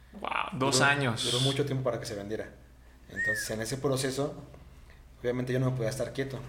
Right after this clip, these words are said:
Speaker 2: Siempre tenía las ganas de crecer, estar innovando, estar creando, etcétera. Y empiezo a hacer una, una constructora,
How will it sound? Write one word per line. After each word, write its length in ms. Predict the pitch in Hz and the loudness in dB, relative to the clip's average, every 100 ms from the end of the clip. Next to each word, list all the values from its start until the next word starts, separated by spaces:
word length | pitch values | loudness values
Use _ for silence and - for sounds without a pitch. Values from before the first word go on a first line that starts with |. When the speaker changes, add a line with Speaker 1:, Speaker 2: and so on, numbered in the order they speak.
| - - - | -14 -16 -12
Speaker 2:
Siempre 300 | - 143 156 | -2 0 2
tenía 220 | 139 127 | 2 2
las 120 | 135 | 2
ganas 200 | 131 139 | 2 0
de 80 | 117 | 0
crecer, 460 | - 127 123 135 127 | -2 0 2 2 2
estar 280 | 127 120 120 | 2 2 2
innovando, 520 | 107 95 120 127 123 | 0 -2 0 2 2
estar 240 | 110 110 | 2 -2
creando, 580 | - 110 110 123 123 117 | -2 -2 0 0 2 2
etcétera. 460 | 107 - 110 139 175 - - - - - - | 0 -4 -2 -2 -4 -8 -16 -20 -20 -20 -8
Y 140 | 131 | -2
empiezo 440 | 120 123 127 131 127 | -2 -2 0 2 2
a 20 | |
hacer 160 | 123 117 | -2 -2
una, 180 | 120 117 - - | -4 -6 -8 -8
una 380 | 117 113 110 110 | -8 -4 -6 -4
constructora, 600 | 117 - 139 - 135 - | -6 -4 -2 2 2 2